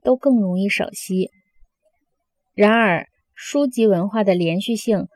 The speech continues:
非常严格，以至于它对媒介之间的危险关系竟不屑一顾。对于书页与行刑活字印刷机另一边的电子玩意儿勾搭的丑事儿，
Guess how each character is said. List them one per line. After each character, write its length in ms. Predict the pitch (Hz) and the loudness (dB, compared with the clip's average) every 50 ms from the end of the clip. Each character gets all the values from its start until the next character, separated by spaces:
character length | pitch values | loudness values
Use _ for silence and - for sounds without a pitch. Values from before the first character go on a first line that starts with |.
| _ _ - | _ _ -2
非 120 | 285 285 | -2 -2
常 220 | 254 233 233 214 | 0 0 -2 -2
严 300 | 208 185 170 170 165 190 | 0 0 -2 -2 -2 -4
格， 240 | 190 185 165 131 - - _ _ _ _ | -4 -4 -4 -4 -6 -8 _ _ _ _
以 160 | - 208 214 | -2 0 0
至 200 | 202 - 247 240 | 0 2 0 0
于 280 | 220 208 202 202 202 208 - _ | 2 4 4 4 4 2 -2 _
它 140 | - - 262 | -8 -4 -2
对 160 | 233 262 247 | 2 4 4
媒 240 | 220 196 180 180 208 | 4 4 2 0 0
介 160 | 220 - 254 | 0 2 2
之 160 | 233 - 233 | 2 0 0
间 200 | 214 247 247 233 | -2 0 2 2
的 180 | 226 208 180 - - _ _ _ - | 2 0 0 -2 -6 _ _ _ 0
危 140 | - 285 285 | 2 2 2
险 240 | 269 - 208 170 180 | 4 2 0 0 2
关 240 | 214 233 240 254 254 | 2 4 4 4 2
系 220 | - - 208 175 | 2 0 -4 -4
竟 240 | - - - 208 190 | -4 -2 -2 -2 -2
不 120 | 175 175 175 | -2 -4 -6
屑 200 | 180 - 220 196 | -2 0 0 0
一 220 | 170 156 160 170 | 0 -2 -4 -6
顾。 280 | - - 214 190 - - _ _ _ _ _ _ _ _ _ _ | -4 0 0 0 0 -2 _ _ _ _ _ _ _ _ _ _
对 160 | - 269 247 233 | -2 0 2 2
于 120 | 233 247 | 2 0
书 280 | 247 - - 285 285 285 | 0 -2 -2 -2 0 0
页 340 | 277 277 277 247 202 - - _ _ _ _ | 2 4 4 4 2 2 -2 _ _ _ _
与 220 | - 196 190 190 196 | -6 -2 -2 -2 -2
行 280 | - - 214 214 247 | -2 -2 -2 0 0
刑 240 | 247 - 220 208 220 | 0 0 -2 -2 -2
活 240 | - - 190 185 202 | -2 -2 0 0 0
字 140 | 208 247 233 | 0 -2 -2
印 160 | 220 208 208 | 0 -2 0
刷 200 | - 233 220 226 | 0 2 0 0
机 340 | 220 - - 240 247 254 - - - - - | 0 -2 -2 -2 -2 -2 -2 -6 -16 -12 -4
另 220 | 302 311 302 277 | 2 4 4 6
一 120 | 240 208 196 | 4 4 0
边 260 | 190 226 214 214 214 | 0 0 0 2 2
的 160 | 208 185 180 | 2 0 -2
电 320 | - _ - 294 285 254 226 | -2 _ 2 4 4 4 4
子 160 | 196 175 165 | 2 0 -2
玩 200 | 165 160 165 190 | -2 -2 -2 0
意 80 | 208 | 2
儿 140 | 202 196 180 | 2 2 2
勾 220 | 175 - 214 208 208 | 0 0 0 0 0
搭 180 | 214 214 208 | 0 0 -2
的 100 | 196 202 | -2 -4
丑 220 | 175 - - - - | -6 -8 -10 -12 -10
事 160 | - - 226 | -8 -4 -2
儿， 180 | 196 180 - | -2 -2 -4